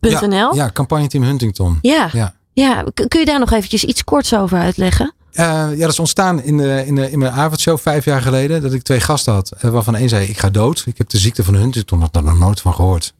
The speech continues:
Speaker 2: Eh, bleek een erfelijke aandoening te zijn. Eh, en, eh, en als, eh, iemand in je familie dat he-, heeft, heb je vijftig procent kans om dat ook te krijgen. En uiteindelijk ga je er aan dood. Me-, vreselijke, mensonterende ziekte met symptomen van A L S, Parkinson.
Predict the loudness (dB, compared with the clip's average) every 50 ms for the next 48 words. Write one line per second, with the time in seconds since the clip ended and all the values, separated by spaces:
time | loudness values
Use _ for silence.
0 | _ -2 0 2 2 2 0 0 0 0 0 0 0 -2 0 0 -2 0 -2 -2
1 | -2 0 0 2 2 2 2 2 0 0 0 0 0 2 2 2 0 -2 -2 _
2 | _ _ _ _ _ _ _ _ -14 -6 0 2 2 4 4 2 0 0 0 0
3 | 2 0 -2 -4 -8 -6 0 0 0 0 2 0 -2 -2 -2 -4 -2 0 2 2
4 | 2 2 0 -2 -4 -6 -4 0 0 2 2 2 0 2 2 2 2 2 2 2
5 | 2 0 0 0 -2 -2 0 2 2 2 0 0 -2 0 0 -2 0 0 0 0
6 | 0 -2 0 -2 -2 0 2 0 0 2 0 -2 -4 -8 _ _ _ _ _ -2
7 | 0 0 0 0 0 -4 -2 0 0 2 2 0 0 0 0 2 2 0 0 0
8 | 0 0 0 2 2 2 0 -2 _ _ _ _ -2 0 2 4 4 2 2 0
9 | -2 -6 _ _ _ _ _ _ _ _ _ _ _ _ -2 0 0 0 -2 -2
10 | 0 2 2 2 0 -2 -4 -4 -4 0 2 2 2 2 0 -2 -2 0 0 0
11 | 2 2 2 0 0 0 -2 -2 -2 -2 -2 0 0 0 0 2 2 2 2 2
12 | 0 -2 -2 -2 -2 0 0 2 2 2 0 0 -2 -2 0 0 0 0 0 0
13 | -2 -2 0 0 0 0 0 -2